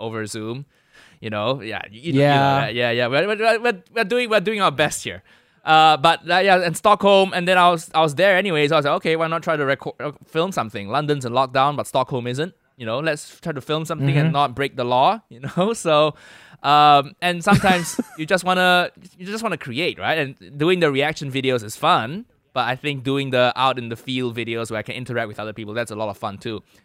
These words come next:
Speaker 1: And I think that's where my comedic chops can shine, you know, because I used to be, I used to do stand-up. Crowd work is not an issue. So talking to people and trying to be
Speaker 2: Yeah.
Speaker 1: funny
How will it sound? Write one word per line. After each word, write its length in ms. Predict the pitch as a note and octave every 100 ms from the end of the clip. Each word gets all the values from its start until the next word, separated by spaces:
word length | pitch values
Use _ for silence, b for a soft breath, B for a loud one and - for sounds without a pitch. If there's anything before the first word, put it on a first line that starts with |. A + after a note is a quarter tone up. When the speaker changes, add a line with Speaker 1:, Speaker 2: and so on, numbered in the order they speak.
| _
Speaker 1:
And 100 | A2+
I 60 | A2+
think 280 | C3+ C3 A#2+
that's 220 | B2+ -
where 240 | A#2+ A#2+
my 280 | A2+ G#2+ G2+
comedic 440 | - G#2+ A#2 A2
chops 280 | - A#2 -
can 160 | - F#2+
shine, 340 | - G#2 F#2+
you 80 | F#2
know, 120 | F#2+ G#2
because 180 | A2
I 60 | A2
used 140 | B2
to 40 | B2
be, 140 | B2
I 60 | C3
used 200 | D3+ C#3+
to 60 | D3+
do 60 |
stand-up. 580 | - F3 F3 F3 - _ -
Crowd 240 | F3 E3+
work 200 | E3+ D3
is 80 | C#3
not 140 | D3+
an 60 | C3+
issue. 340 | D3+ E3 D#3+ b b b
So 140 | - D#3
talking 260 | E3 D#3+
to 60 | C#3+
people 240 | D#3 D3+
and 60 | C#3
trying 120 | D3
to 80 | C3+
be 60 | B2+
Speaker 2:
Yeah. 80 |
Speaker 1:
funny 280 | C#3+ D3 C#3+